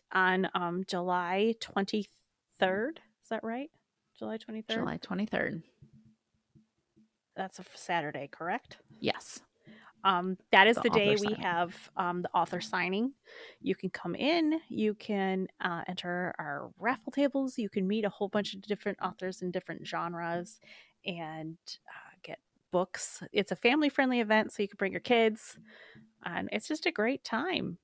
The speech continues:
Speaker 1: I mean, we, we just celebrate all things
Speaker 2: Lots of
Speaker 1: books.
Speaker 2: fun.
Speaker 1: Yeah, it is.
Speaker 2: Lots of fun. Lots of authors that, like,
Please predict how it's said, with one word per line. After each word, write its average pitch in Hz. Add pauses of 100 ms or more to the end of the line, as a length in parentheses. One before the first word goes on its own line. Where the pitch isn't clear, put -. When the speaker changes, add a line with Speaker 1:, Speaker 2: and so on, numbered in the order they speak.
(120)
Speaker 1:
I 185
mean, 208
we, 208 (120)
we 202
just - (540)
celebrate 214
all 208
things 226
Speaker 2:
Lots -
of 233
Speaker 1:
books. -
Speaker 2:
fun. - (340)
Speaker 1:
Yeah, 180 (260)
it 156
is. -
Speaker 2:
Lots 143
of -
fun. - (600)
Lots 165
of 170 (100)
authors 147
that, 139 (300)
like, -